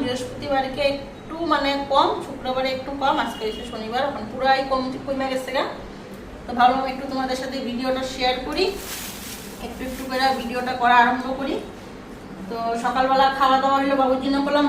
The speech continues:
ভাত, গেল কালকে রাত্রে করছিলাম আলু সয়াবিনের তরকারি, মারে দিলাম চিরা দিয়া, দুধ দিয়া, তোমাদের দাদা বাইরে দিলাম রুটি। তিনজনের তিন রকমের খাওয়া, মানুষ চারটা, আমি, আমি যেটা পাইছি এটাই খাইছি, আর তিনজনের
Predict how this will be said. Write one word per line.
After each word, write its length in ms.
ভাত, 180
গেল 120
কালকে 280
রাত্রে 260
করছিলাম 400
আলু 140
সয়াবিনের 500
তরকারি, 360
মারে 280
দিলাম 200
চিরা 220
দিয়া, 200
দুধ 140
দিয়া, 140
তোমাদের 320
দাদা 200
বাইরে 260
দিলাম 180
রুটি। 240
তিনজনের 480
তিন 120
রকমের 360
খাওয়া, 180
মানুষ 280
চারটা, 420
আমি, 160
আমি 140
যেটা 200
পাইছি 260
এটাই 200
খাইছি, 260
আর 160
তিনজনের 360